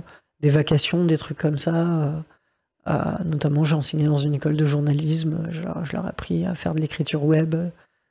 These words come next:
monter son WordPress, et cetera, enfin, des trucs comme ça. Euh, mais c'était dans de la vacation très courte.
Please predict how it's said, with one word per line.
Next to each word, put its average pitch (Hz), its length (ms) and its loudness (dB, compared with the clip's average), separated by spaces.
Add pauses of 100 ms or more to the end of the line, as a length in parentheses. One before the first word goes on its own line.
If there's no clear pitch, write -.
(340)
monter 143 180 -2
son 160 140 0
WordPress, 143 540 -2
et 151 100 -2
cetera, 156 340 -4
enfin, 185 200 -4
des 156 120 -4
trucs - 200 -16
comme 170 180 -6
ça. - 140 -4 (760)
Euh, 156 960 2
mais 190 280 6
c'était 180 340 2
dans 160 160 2
de 156 80 4
la 156 80 4
vacation 165 540 0
très - 200 -6
courte. - 180 -18